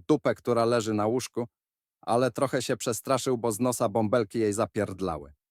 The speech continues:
Przestraszył się i poszedł do burdel mamy i mówi: „Ej, zapiłem światło w pokoju, a tej kurwie bąbelki z nosa zapierdalają. Co jest?” Burdel mama podnosi słuchawkę przy ladzie, wykręca numer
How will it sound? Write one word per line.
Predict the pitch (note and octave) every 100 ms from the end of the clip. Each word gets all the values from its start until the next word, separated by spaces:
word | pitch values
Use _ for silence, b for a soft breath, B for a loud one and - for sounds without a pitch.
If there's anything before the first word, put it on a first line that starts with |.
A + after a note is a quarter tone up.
| _ _ _ _ _ _
Przestraszył | - B2+ - C#3+ C#3 D3
się | B2+ C3+
i | A#2+
poszedł | - B2+ B2 G#2+
do | G#2+ G#2+
burdel | G#2+ A2 A2+ G#2+
mamy | B2 B2 A#2
i |
mówi: | A2+ A2 A#2
„Ej, | B2+ C3+ F2 - _ _ _ _
zapiłem | F#2+ B2 - C#3 B2+
światło | A2 - C3 - A#2
w | -
pokoju, | A#2+ - C3+ B2 C3+ - _ _ _ _ _
a | -
tej | - B2+
kurwie | - C#3+ B2 B2
bąbelki | B2 A#2+ C3+ -
z | A2+
nosa | B2 B2+ G#2+
zapierdalają. | F#2+ E2+ G#2 F2+ F#2 F2 D#2 D2+
Co | A#2+
jest?” | B2 D3+ - _ _ _ _ _ _ _ _
Burdel | G2 B2 C3 B2
mama | B2+ B2+ A#2
podnosi | B2+ A#2 B2 -
słuchawkę | - A2+ B2 - A#2+
przy | - A#2
ladzie, | B2 A#2 A#2
wykręca | G#2+ - B2 A2+ G#2+
numer | A2+ B2 B2+